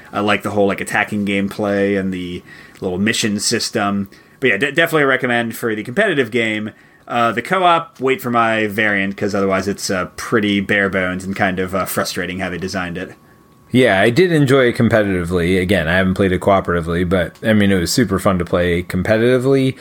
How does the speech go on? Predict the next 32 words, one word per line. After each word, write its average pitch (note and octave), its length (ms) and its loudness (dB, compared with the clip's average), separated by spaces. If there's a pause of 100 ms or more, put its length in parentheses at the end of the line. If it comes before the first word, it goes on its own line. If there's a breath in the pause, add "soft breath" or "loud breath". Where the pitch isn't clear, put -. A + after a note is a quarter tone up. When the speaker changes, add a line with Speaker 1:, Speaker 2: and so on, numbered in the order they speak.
(180 loud breath)
Speaker 2:
And G2+ 180 0
I'm C3+ 80 2
not B2+ 260 2
a - 60 -6
huge E3 460 0
deck D3+ 200 0
builder C#3+ 380 4
fan. C#3 420 2
I'm A#2 120 4
not G#2 320 0
as G2 280 -4
rabid G2+ 320 4
as F#2+ 140 2
Mike G2+ 260 2
is, F#2+ 200 2
certainly. F#2 560 0 (320 loud breath)
And, F#2 320 2
uh, F2 340 2
I F#2+ 120 0
still G2 280 2
enjoyed F2 420 -2
it, - 280 -12
so. D#2+ 320 -10 (500)
Speaker 1:
All C#3+ 80 0
right, C3+ 100 2
you G#2+ 60 -6
got, B2 220 0
you B2 80 -2
got C3+ 100 2
any C3 120 -2
more, D3+ 180 -2
Peter? E3 260 -4